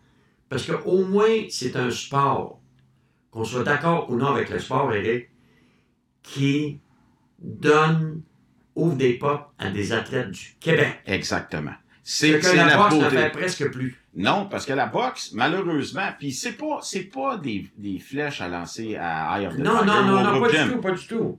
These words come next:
Speaker 2: Euh, moi, je pense que le
Speaker 1: On a
Speaker 2: bassin
Speaker 1: pris
Speaker 2: de
Speaker 1: une autre tangente.
Speaker 2: Ouais, c'est
Speaker 1: Peut-être.
Speaker 2: ça. Le, le,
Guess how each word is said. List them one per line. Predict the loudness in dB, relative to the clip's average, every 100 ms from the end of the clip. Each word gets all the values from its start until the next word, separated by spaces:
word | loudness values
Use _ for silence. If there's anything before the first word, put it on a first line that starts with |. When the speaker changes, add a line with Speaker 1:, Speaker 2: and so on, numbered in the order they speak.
| _
Speaker 2:
Euh, | 2 4 2 0
moi, | 0 0
je | 2
pense | 2 2
que | 0
le | 0
Speaker 1:
On | 0
a |
Speaker 2:
bassin | 0 0 2 2 2
Speaker 1:
pris | 2
Speaker 2:
de |
Speaker 1:
une | 2
autre | 2
tangente. | 0 0 0 -2 -2
Speaker 2:
Ouais, | 0 0
c'est | 0
Speaker 1:
Peut-être. | 0
Speaker 2:
ça. | 2 0
Le, | -2
le, | -2